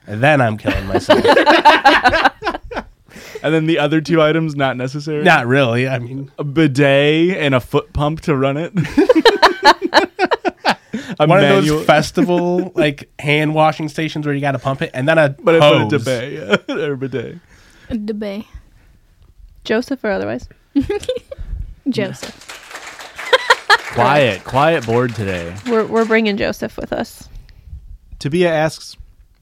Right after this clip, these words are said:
Speaker 3: "Who came up with the idea for the podcast, and was this always the way, the format, or the content you wanted to do?"
Speaker 1: Uh, I'll answer part one. I would say it's the universe. Um,
Speaker 3: Yeah.
Speaker 1: it's kind of a higher power. I wouldn't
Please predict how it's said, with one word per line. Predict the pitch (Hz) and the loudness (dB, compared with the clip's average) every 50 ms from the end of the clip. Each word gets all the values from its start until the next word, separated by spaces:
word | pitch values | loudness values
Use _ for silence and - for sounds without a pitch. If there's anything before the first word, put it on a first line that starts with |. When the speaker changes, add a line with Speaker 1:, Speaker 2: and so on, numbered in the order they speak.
| _ - | _ 0
Speaker 3:
"Who | - 359 | 0 0
came | 349 349 349 359 | 2 2 0 0
up | 359 285 - | 0 -2 -4
with | 277 220 - | -6 -6 -4
the | 262 240 | -2 0
idea | 233 214 160 135 120 117 110 | 0 0 0 0 -2 -2 -2
for | - - 107 | -2 -4 -6
the | 101 90 | -6 -8
podcast, | - 98 90 - - - 101 101 107 120 - - - - | -8 -10 -12 -12 -10 -10 -8 -8 -8 -10 -12 -18 -16 -12
and | - 151 147 156 | -8 -6 -2 -2
was | 170 175 160 | -2 0 0
this | 196 190 180 | -2 -4 -4
always | - 143 151 170 185 190 202 180 | -2 -2 -2 0 0 -2 -4 -4
the | 175 - 175 | -6 -6 -4
way, | 151 143 131 127 131 135 143 139 - _ _ | -2 -2 -2 -2 -2 -4 -6 -8 -14 _ _
the | - 120 | -12 -10
format, | 117 - 123 120 117 117 110 110 - - _ | -6 -4 -4 -2 -2 -4 -4 -6 -8 -10 _
or | - 123 | -8 -6
the | 113 117 | -6 -6
content | - - 101 101 - 110 110 | -6 -6 -8 -6 -8 -8 -8
you | 113 110 | -8 -8
wanted | 101 92 95 101 104 107 | -8 -8 -8 -8 -10 -10
to | - 113 | -12 -12
do?" | 101 85 76 73 90 - _ _ _ _ _ _ | -12 -12 -12 -14 -16 -20 _ _ _ _ _ _
Speaker 1:
Uh, | - 151 170 180 185 185 175 - | -2 0 0 2 2 0 -2 -2
I'll | - 127 143 185 | 0 2 2 4
answer | 220 226 214 - 175 | 4 2 0 -2 -2
part | - 165 151 127 80 | 0 2 2 2 0
one. | 107 113 117 113 110 110 | 0 0 0 0 2 2
I | 113 | 2
would | 120 - - | 0 0 0
say | - 160 | -2 -2
it's | 151 135 - | -4 -4 -4
the | - 117 | -4 -4
universe. | 104 98 104 107 104 101 95 98 95 95 101 98 - - - - - - | -2 -2 -2 -2 -2 -4 -4 -4 -4 -6 -6 -8 -10 -12 -14 -16 -14 -10
Um, | 101 104 104 104 104 104 107 107 107 110 110 _ - - - | -6 -4 -4 -2 -2 -4 -4 -6 -6 -8 -10 _ -20 -10 -6
Speaker 3:
Yeah. | - 107 107 90 90 87 | -6 -4 -4 -4 -6 -8
Speaker 1:
it's | - 113 | -10 -4
kind | 113 - 196 202 | -2 0 0 0
of | 196 | 0
a | 165 | -2
higher | 127 - - - - 139 139 139 139 135 123 117 107 104 _ _ _ _ _ | -4 -6 -6 -2 0 0 0 0 0 -2 -2 -4 -6 -8 _ _ _ _ _
power. | - - 120 120 120 113 104 98 101 104 107 107 | -6 -4 -4 -2 -2 -4 -4 -4 -4 -4 -2 -2
I | 107 117 | -2 -2
wouldn't | 139 151 139 123 120 - | -2 -2 -2 -4 -6 -8